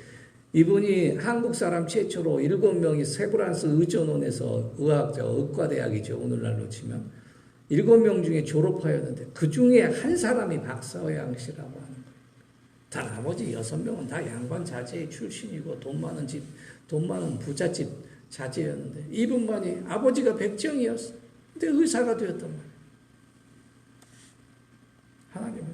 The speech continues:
놀라운 역사를 듣는, 말씀을 듣는 사람을 통해서 움직인다고 하는 것입니다.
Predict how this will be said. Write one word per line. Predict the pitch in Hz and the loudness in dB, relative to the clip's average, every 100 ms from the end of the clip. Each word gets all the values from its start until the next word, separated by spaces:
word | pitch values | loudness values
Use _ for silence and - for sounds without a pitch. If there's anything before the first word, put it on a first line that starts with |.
| - - 214 226 | -12 -16 -12 -6
놀라운 | 339 392 392 453 403 370 320 | -4 -2 2 4 2 2 0
역사를 | 240 214 - 220 160 147 117 - | 0 0 -6 -8 -8 -8 -10 -10
듣는, | 220 196 190 156 - 143 | -6 -4 -2 -2 -4 -8
말씀을 | - 151 - 226 160 | -6 -4 -6 -6 -6
듣는 | 156 147 139 | -6 -6 -8
사람을 | 135 123 123 120 120 | -10 -12 -10 -10 -12
통해서 | - 117 110 - - | -12 -10 -8 -8 -6
움직인다고 | 127 120 - 127 - - 120 | -6 -6 -8 -10 -10 -10 -10
하는 | 117 117 123 | -10 -10 -10
것입니다. | - - - | -12 -16 -20